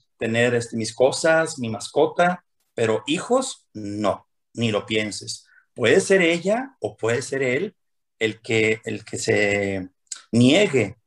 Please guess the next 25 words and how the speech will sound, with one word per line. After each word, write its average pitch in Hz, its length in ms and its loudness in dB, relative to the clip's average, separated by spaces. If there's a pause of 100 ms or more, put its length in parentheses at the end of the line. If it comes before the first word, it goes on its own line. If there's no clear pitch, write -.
(140)
Y 131 200 2
esto 135 400 2
es 160 300 -4
totalmente 156 1000 0 (360)
fuerte 143 580 0
y 160 80 0
delicado 123 640 -2
porque 127 260 -6
una 127 220 -2
finalidad 117 480 -2
del 143 120 -4
matrimonio 123 540 -6
es 113 140 -4
la 143 180 2
procreación 139 960 0 (340)
de 110 260 -4
la 110 180 -2
prole. 143 460 6
Entonces, 139 460 2
si, 113 280 -2 (240)
si - 180 -4
la 135 460 4
persona 175 760 0
pudiendo 165 840 0
tener, 139 360 -2